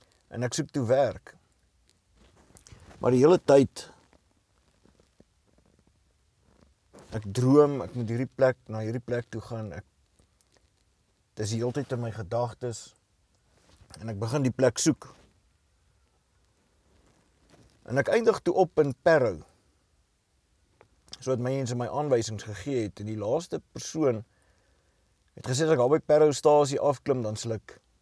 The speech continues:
hierdie plek sien waarna ek soek. Want toe ek daar afklim, toe sien ek geen hierdie plek nie. En ek besluit toe, nee, wat? Ek gaan nou maar terug Johannesburg toe, ek gaan nou maar daai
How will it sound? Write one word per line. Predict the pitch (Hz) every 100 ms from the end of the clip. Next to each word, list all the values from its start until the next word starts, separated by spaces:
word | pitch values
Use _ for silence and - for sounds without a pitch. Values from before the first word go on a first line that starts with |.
| -
hierdie | 117 123
plek | 123 117 -
sien | 143 117
waarna | 101 98
ek | 92 -
soek. | 120 - _ _ _ _ _ _ _ _ _ _ _ -
Want | 117
toe |
ek | 147
daar | 156 165 190
afklim, | - 170 135
toe | 139
sien | 175 165
ek | 143 -
geen | 190 156
hierdie | 127 127
plek | - 135 139 78
nie. | - - _ _ _ _ - - - - - - - - -
En | 117 123
ek | 147
besluit | 135 143 135
toe, | 131
nee, | 131 123
wat? | 104 - - _ _ _ _ _ _ - _
Ek | 160
gaan | 208
nou | 208
maar | 190 -
terug | 202 180
Johannesburg | 175 156 180 156 175 160
toe, | 180
ek | 156
gaan | 135
nou | 117
maar | 104
daai | 107 120 104